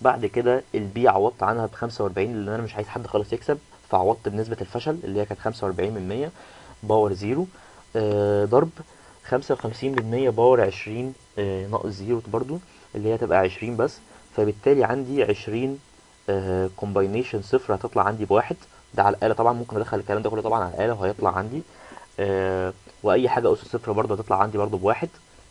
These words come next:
تمام. فأصبح عندي إيه؟ هيصبح عندي بس اللي أنا هجيب خمسة وخمسين من مية أس عشرين هتطلع عندي بستة، آه، فاصلة واحد وأربعين في عشرة أس سالب ستة. كلام جميل.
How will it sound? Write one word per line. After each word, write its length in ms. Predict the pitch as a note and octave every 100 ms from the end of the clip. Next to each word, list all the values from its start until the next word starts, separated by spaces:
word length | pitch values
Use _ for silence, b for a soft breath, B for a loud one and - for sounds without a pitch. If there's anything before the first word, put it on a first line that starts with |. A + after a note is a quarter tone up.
| -
تمام. 300 | - B2+ F#3 - - _ -
فأصبح 420 | - A#2+ A#2 G#2+
عندي 180 | A#2 A2
إيه؟ 160 | G#2 B2+
هيصبح 460 | G#2+ B2+ A#2+ G#2+ - -
عندي 280 | G2 A#2+ G#2+
بس 280 | B2+ - -
اللي 180 | G2+ A#2
أنا 180 | A#2
هجيب 260 | F#2+ G2+ C3 - B B B B B -
خمسة 260 | A#2 B2 B2+
وخمسين 400 | - F#2+ A#2 A#2+
من 140 | G2+
مية 240 | A2 G#2
أس 160 | A#2+ -
عشرين 360 | A2+ - A2 B2+
هتطلع 180 | A#2+ A#2
عندي 220 | G#2 A2+
بستة، 460 | A2 - A#2 - A#2+ - _ _ _ B B B _
آه، 420 | G2 F#2 F2+ F2+
فاصلة 300 | F2 A2+ A2
واحد 180 | A2 A2+
وأربعين 380 | G#2 F2+ G#2+ A#2
في 160 | A2+ G#2
عشرة 260 | A2 -
أس 60 | -
سالب 300 | - G#2 -
ستة. 100 | - - _ _ _ _ - _ _ _ _ _ _ - -
كلام 180 | G#2 A2
جميل. 200 | F#2